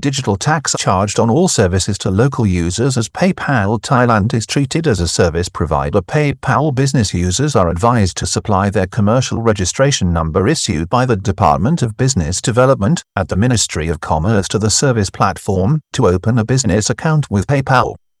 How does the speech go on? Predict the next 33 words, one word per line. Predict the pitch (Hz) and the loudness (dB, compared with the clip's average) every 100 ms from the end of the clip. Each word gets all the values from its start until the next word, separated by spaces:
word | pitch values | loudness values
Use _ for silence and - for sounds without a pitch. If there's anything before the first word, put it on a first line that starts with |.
| _ _ | _ _
PayPal | - 104 101 - 147 | -4 -2 -2 -2 -2
already | 127 165 139 117 - | 2 2 4 2 2
imposed | 107 - 101 135 131 | 2 4 4 2 -2
the | |
government's | 82 107 107 90 87 - | 0 2 2 2 2 2
new | 95 95 | 2 2
digital | 95 110 104 95 87 | 0 -2 -2 -4 -6
tax | - 95 110 - | 0 0 0 -4
at | 85 | -4
seven | - 147 151 135 | 0 0 2 0
percent | 110 - 87 87 | 0 0 0 -2
of | 95 | 0
value-added | 120 117 110 107 123 98 95 | 2 2 2 2 2 0 -2
tax | 156 160 - | -2 -2 -2
on | 95 98 | -2 0
all | 139 143 | 2 0
services | - 147 101 - 135 - | 2 4 2 0 -2 -2
provided | 104 90 90 123 143 | -2 0 0 0 -2
through | - 85 | -4 -6
PayPal | - 185 - 143 127 151 | -2 -2 0 -2 -2 -2
Thailand | - 190 104 104 147 156 | -2 0 2 4 2 0
to | - | -2
Thai-based | - - 92 104 95 92 - 160 | -6 -2 0 0 2 0 0 0
users, | 147 98 156 - - | 2 2 -2 -6 -2
whether | 107 107 | 0 2
they | 117 92 | 2 2
are | 85 | 2
business | 82 107 87 82 | 0 0 0 -4
account | 104 - 90 90 90 | -4 -4 -2 0 0
holders | 123 117 139 135 | 0 2 0 0
or | 156 143 | 0 4
normal | 92 90 90 | 4 4 2
users. | 98 120 101 78 76 | 0 0 0 -2 -4